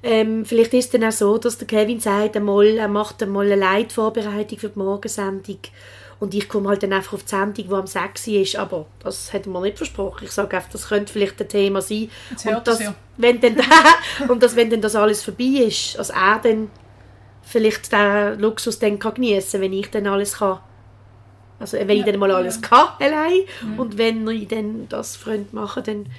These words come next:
Speaker 1: wäre das ja auch wieder für ihn mal toll, dass er nicht immer am vier Uhr schon muss dort sein.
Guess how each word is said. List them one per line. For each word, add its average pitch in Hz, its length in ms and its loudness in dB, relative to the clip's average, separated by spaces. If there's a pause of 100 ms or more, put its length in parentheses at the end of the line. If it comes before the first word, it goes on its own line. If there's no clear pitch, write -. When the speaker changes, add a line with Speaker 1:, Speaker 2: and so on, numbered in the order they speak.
(200)
Speaker 1:
wäre 247 180 0
das 226 160 -4
ja 190 220 0
auch 185 60 -6
wieder 202 180 -6
für - 180 -8
ihn 208 260 -2
mal 226 140 -4
toll, 202 240 -2
dass 202 180 -8
er 208 40 -8
nicht 208 140 -8
immer 190 180 -6
am 190 100 -8
vier 202 260 -2
Uhr 208 40 -6
schon 202 200 -8
muss 196 160 -10
dort 185 220 -10
sein. 202 320 -12